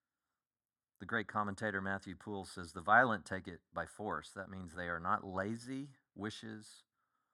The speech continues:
or cold endeavors. It's none of those things that bring men to heaven. Do you want to have an impact in twenty twenty-three? I do. Lord,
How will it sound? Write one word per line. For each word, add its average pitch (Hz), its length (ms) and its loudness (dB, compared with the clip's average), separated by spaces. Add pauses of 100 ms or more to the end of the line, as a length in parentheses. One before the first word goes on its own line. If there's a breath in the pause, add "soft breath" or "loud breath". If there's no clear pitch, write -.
(960)
or 90 160 -12
cold 117 380 -2
endeavors. 92 640 -2 (1800)
It's 98 140 -16
none 113 200 0
of 104 80 0
those 98 180 -4
things 87 300 -6
that 82 140 -10
bring 85 260 -6
men 80 200 -8
to 76 80 -10
heaven. 69 360 -14 (1900)
Do 143 60 -2
you 226 100 4
want 247 100 12
to 220 60 12
have 196 180 12
an 135 160 8
impact 165 580 12
in 127 100 6
twenty 156 300 10
twenty-three? 156 680 8 (1800)
I 131 140 4
do. 104 360 0
Lord, 160 400 6